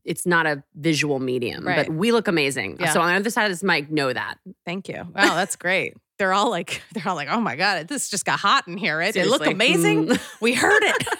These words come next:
Speaker 2: <laughs> We heard it here first. Oh my God. So we did meet on this weird audition. It was like a twenty, felt like a twenty-four hour period
Speaker 1: It was
Speaker 2: of, of auditioning.
Speaker 1: lengthy.
Speaker 2: It was long.
Speaker 1: It was lengthy. And it what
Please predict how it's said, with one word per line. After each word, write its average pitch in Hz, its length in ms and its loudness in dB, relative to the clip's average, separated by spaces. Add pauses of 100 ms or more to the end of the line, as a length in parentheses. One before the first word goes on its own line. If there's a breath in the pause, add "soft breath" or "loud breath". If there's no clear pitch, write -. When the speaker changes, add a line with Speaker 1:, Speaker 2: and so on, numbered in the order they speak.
Speaker 2:
<laughs> - 220 -12
We 269 100 4
heard 392 220 4
it 427 100 0
here 349 180 4
first. 339 460 0 (720 loud breath)
Oh 226 300 4
my 175 180 -4
God. 196 360 2 (160)
So 285 120 2
we 285 140 4
did 294 240 2
meet 285 360 0
on 220 380 2
this 214 340 0
weird 254 580 0
audition. 214 400 0
It 247 40 0
was 254 100 0
like 240 100 -2
a - 40 -6
twenty, - 440 -2
felt 311 140 0
like 359 100 2
a 254 60 -2
twenty-four 220 640 0
hour 180 320 2
period 170 540 0
Speaker 1:
It - 60 -4
was 220 400 -4
Speaker 2:
of, - 180 -4 (220)
of 214 100 -2
auditioning. 269 580 0
Speaker 1:
lengthy. 151 600 -2
Speaker 2:
It 349 160 -2
was 415 200 -2
long. 247 520 0
Speaker 1:
It 190 120 -2
was 180 260 0
lengthy. 175 680 -2
And 190 120 2
it 170 140 0
what 175 220 -2